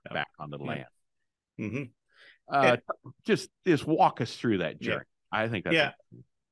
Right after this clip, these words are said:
Speaker 1: Yeah, when we purchased this farm from my in-laws in nineteen ninety-one, organic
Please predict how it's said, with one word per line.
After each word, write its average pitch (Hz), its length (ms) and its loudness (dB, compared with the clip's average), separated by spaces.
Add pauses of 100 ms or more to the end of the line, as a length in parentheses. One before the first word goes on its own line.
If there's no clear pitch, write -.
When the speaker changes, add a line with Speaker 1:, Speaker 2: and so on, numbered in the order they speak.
(640)
Speaker 1:
Yeah, 147 280 4
when 147 280 4
we 180 240 4
purchased - 1000 -4 (960)
this 113 440 0
farm 107 540 0 (160)
from 123 160 2
my 120 220 2
in-laws 98 480 -6
in 107 100 -6
nineteen 101 540 -6
ninety-one, 98 800 -6
organic 123 500 -2